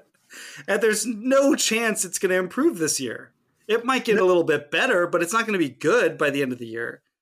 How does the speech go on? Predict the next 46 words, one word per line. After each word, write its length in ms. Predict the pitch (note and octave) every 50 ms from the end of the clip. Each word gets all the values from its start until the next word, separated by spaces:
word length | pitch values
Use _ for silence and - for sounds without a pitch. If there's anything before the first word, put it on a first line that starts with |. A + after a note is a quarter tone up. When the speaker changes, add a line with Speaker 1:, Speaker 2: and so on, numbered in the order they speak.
| _
Speaker 2:
No, 200 | G#3 A3 G3+ E3+
so 180 | D#3 - F3+ F3+
if 100 | E3+ F3+
you 100 | G3 G3+
look 160 | A3+ A3 -
at 60 | - - - _ -
Fangraphs' 760 | C#3+ C#3 C#3+ D3+ D3+ D#3 D#3 D#3+ E3 D#3+ D#3+ - E3+ D#3+ C#3+
like, 240 | C#3 C3 B2 B2 B2
advanced 600 | C3+ C3 A#2+ A2 B2+ B2 A#2+ B2+ B2+ B2+ - -
defense 460 | - B2+ A#2+ A2+ - C3+ C3+ C3+ - -
stats, 200 | D3 C#3+ C#3+ C#3 -
they 60 | C3 B2+
have 80 | A#2+
sort 180 | B2 C#3+ B2 B2+
of 80 | A2+ A#2+
a, 280 | A2+ A2 A2 - - - -
a 160 | C3+ B2 A2
value. 460 | G#2 A2 G#2 G#2 A2 A#2 A#2 A#2 B2 C3+
I 60 | B2+
think 120 | B2+ C#3 C#3
it's 80 | C3+ A2+
a 60 | G#2+
run 260 | G#2 G2+ G2+ G#2 G2+
value, 380 | G2 F#2 F#2 F#2+ G2+ G2 F#2 F2 - _ _ -
like, 140 | A2 G#2+ -
how 80 | B2+
many 220 | A#2+ A#2+ A#2 G#2+ G2+
runs 460 | A2+ A2+ A2+ A2+ A#2 A#2+ A#2+ - - - _ _ _ _ _ _ _ _ -
each 240 | C3+ A#2+ - - - _
player 240 | - A#2 A#2 A#2 A2+
on 60 | A2
the 60 | A2 G#2
Giants 300 | A2 G#2 G#2 A2+ G#2 -
has 40 | -
been 140 | A#2+ A#2 A2+
worth 180 | A#2 A#2+ A#2+ - B2 A2+
at 100 | A2 A2
each 180 | A2 A2 - _
position. 520 | A#2 G#2 A2+ A2+ - - B2+ C3 C3+ - _ _ _ _ _ _ _ -
Number 220 | G3 A3+ B3+ A#3+
one 140 | G3 F3 D#3+
is 100 | D#3+ C#3 C#3
Joey 200 | C#3 B2 C3 C3
Bart, 280 | B2+ A2 - A2+ C3 - _ _ _ _ _ _ _ _ -
who 80 | C#3
is 140 | C#3+ C3 -